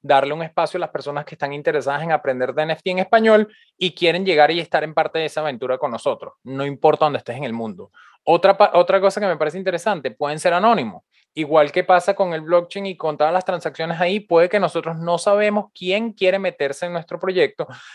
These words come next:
pero dice, "Me interesa esto, no quiero que sepan mi nombre", porque de alguna forma trabaja en una institución que no puede estar relacionada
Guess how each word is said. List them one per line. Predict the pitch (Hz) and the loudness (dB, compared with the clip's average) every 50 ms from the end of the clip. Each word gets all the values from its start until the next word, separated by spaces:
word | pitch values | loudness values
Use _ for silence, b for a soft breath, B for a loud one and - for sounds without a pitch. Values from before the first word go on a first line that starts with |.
| B B | B B
pero | _ 165 175 180 | _ 2 4 4
dice, | 165 - 165 | 2 0 -2
"Me | 165 165 | -4 -4
interesa | 160 143 165 156 160 - 196 202 208 | -2 0 0 2 2 2 4 4 4
esto, | 202 190 - _ 190 | 2 0 -2 _ -10
no | 180 160 151 147 147 | -8 -6 -8 -8 -4
quiero | - 190 185 208 226 | -2 -2 0 0 0
que | - 190 | -2 -2
sepan | - 175 151 147 175 180 190 | -2 -2 -2 0 -2 -2 -2
mi | 180 165 | -4 -4
nombre", | 165 175 175 160 135 123 117 104 - _ _ _ | -2 -2 -2 0 -2 -4 -6 -6 -8 _ _ _
porque | - 147 135 131 - - 131 117 - - _ _ _ _ | 0 2 2 2 0 -4 -4 -4 -4 -8 _ _ _ _
de | 123 123 | -4 -2
alguna | 117 117 113 123 131 139 | -2 -2 -2 -2 -4 -2
forma | - 165 151 156 165 165 | 0 0 2 2 0 2
trabaja | - 131 120 117 117 120 139 165 | 4 4 4 4 4 2 0 -2
en | 170 | -4
una | 165 165 | -4 -6
institución | 165 165 185 180 - 127 - - 160 151 131 | -6 -8 -8 -10 -10 -10 -6 -4 -4 -4 -4
que | - 123 | -4 -6
no | 110 107 101 | -6 -6 -6
puede | - 131 131 | -6 -6 -6
estar | 131 - 156 147 | -4 -4 -4 -2
relacionada | 156 160 160 156 - - 117 120 120 117 120 139 143 | -2 -2 -4 -4 -6 -6 -6 -6 -4 -2 -2 -2 -2